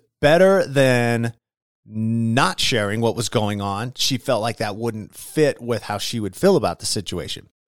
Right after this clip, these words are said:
And it was more appropriate for her than trying to try to go out and fix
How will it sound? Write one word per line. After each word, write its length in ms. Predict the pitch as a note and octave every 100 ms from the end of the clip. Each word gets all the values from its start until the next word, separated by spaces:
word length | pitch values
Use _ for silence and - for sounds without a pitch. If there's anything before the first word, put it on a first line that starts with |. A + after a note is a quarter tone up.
| _
And 400 | - C#3+ C#3 C3 -
it 200 | D3 C3
was 720 | A#2+ B2+ B2 A#2+ A2+ G#2 - - _ _ _ _
more 460 | A#2+ C3 C3+ C#3 -
appropriate 680 | - - D#3+ D3+ D#3 C3+ -
for 180 | C3+
her 240 | A2+ C3+ A#2+
than 160 | A#2+
trying 460 | G#2+ - A2+ F#2 A2+
to 480 | - A#2+ G#2 G2 F2+ _ _ _
try 160 | - A#2+
to 60 | G#2+
go 140 | A2+
out 160 | A2 A#2
and 240 | G#2+ F#2 _ _ _
fix 640 | - F#3+ - - - -